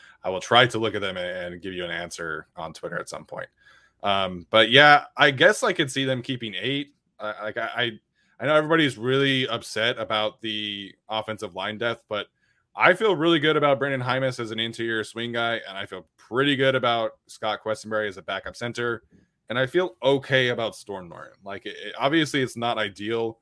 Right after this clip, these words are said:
but those three, like, that's a significant upgrade over the past, like, situations where Trent Scott was, like, the first lineman off the bench in most seasons, and,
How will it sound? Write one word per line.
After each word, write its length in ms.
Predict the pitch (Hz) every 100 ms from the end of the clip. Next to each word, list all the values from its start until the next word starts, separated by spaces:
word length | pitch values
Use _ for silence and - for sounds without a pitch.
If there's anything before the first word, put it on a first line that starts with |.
| _ _ _ _
but 360 | 101 107 107 101
those 380 | 107 120 147 147
three, 320 | 170 175 170
like, 240 | 139 127
that's 240 | 123 127 135
a 80 | 156
significant 480 | 160 151 143 127 113
upgrade 420 | 120 127 123 117
over 240 | 110 110 110
the 80 | 101
past, 600 | - 131 110 107 - 104
like, 340 | 107 98 - _ 101
situations 640 | 113 110 107 107 110 101
where 360 | 101 107 101 - _ _ _
Trent 260 | - 113 113
Scott 340 | 123 123 113
was, 300 | 110 98 -
like, 180 | 104 95
the 80 | 98
first 300 | 110 107 107
lineman 240 | 107 107
off 180 | 107 104
the 100 | 101
bench 360 | 113 104 -
in 400 | 98 98 92 92 92
most 280 | 98 90
seasons, 440 | - 92 87 87 85
and, 280 | 90 85